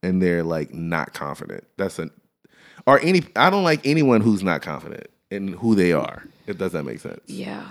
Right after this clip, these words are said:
Speaker 2: I agree.
Speaker 1: But it's harder dating someone who is beautiful and they're not confident. Like, they're hella insecure. It's just dating anyone <laughs> who's not confident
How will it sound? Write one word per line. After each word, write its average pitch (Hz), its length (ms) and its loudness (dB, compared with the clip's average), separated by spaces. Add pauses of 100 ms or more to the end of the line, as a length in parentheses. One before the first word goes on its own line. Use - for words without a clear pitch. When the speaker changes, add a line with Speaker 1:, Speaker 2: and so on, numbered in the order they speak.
(1200)
Speaker 2:
I 165 100 -12
agree. 156 260 -12
Speaker 1:
But 113 320 4
it's 110 200 0
harder 123 680 8 (260)
dating 110 400 2
someone 87 580 0
who 92 180 -2
is 87 140 -4
beautiful 87 640 0
and 80 240 -6
they're 80 180 -2
not 80 320 -6
confident. 58 480 -10
Like, 67 220 -8
they're 78 160 -6
hella 82 280 -6
insecure. 71 520 -10
It's - 200 -10
just - 600 -14 (960)
dating 131 400 4 (240)
anyone 151 800 8
<laughs> 120 100 0
who's 143 220 4
not 110 240 4
confident 90 600 2